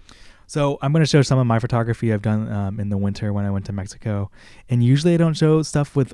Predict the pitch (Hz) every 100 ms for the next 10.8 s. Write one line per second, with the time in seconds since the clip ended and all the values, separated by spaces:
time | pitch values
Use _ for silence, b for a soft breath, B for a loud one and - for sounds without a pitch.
0 | - 110 107 120 120 113 120 113 107 107
1 | 113 117 113 107 110 110 110 101 107 -
2 | 104 104 101 - 104 98 - B B B
3 | B 113 101 92 - - 143 131 143 131
4 | 135 135 123 110 101 113 110 104 104 117
5 | 101 101 - 98 95 95 110 - 98 92
6 | 92 92 - - 101 101 98 101 104 -
7 | B B B B - 147 - 180 165 147
8 | 131 131 - 135 135 120 123 117 107 104
9 | 101 107 110 107 110 113 110 113 113 107
10 | 104 98 95 - 104 101 101 -